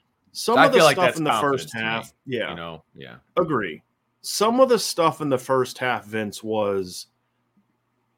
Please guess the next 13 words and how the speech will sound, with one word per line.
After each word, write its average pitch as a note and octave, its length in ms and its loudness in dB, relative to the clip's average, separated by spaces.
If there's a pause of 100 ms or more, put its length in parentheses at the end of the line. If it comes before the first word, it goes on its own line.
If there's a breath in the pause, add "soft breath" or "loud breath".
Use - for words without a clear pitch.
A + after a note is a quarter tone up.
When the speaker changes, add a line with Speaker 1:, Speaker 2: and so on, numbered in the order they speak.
(160)
Speaker 1:
this C3+ 200 -2
is D3 140 -6
gonna D#3 180 2
sound C3 540 2
really C#3 240 2
disrespectful, A#2 840 -2
and G2+ 100 -6
I - 20 -8
don't C3 240 -8
mean G#2 240 -8
it F#2+ 120 -14
to - 100 -18
be. C#2+ 280 -18